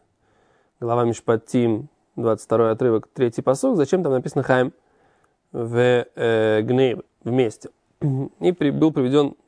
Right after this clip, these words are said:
э, приведен, э, закон от имени Рава.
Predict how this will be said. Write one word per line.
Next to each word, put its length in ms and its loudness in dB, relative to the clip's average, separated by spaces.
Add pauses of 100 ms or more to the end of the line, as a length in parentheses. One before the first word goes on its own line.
(120)
э, 600 -2 (1600)
приведен, 640 0
э, 160 0
закон 520 2 (100)
от 140 -8
имени 160 4
Рава. 320 0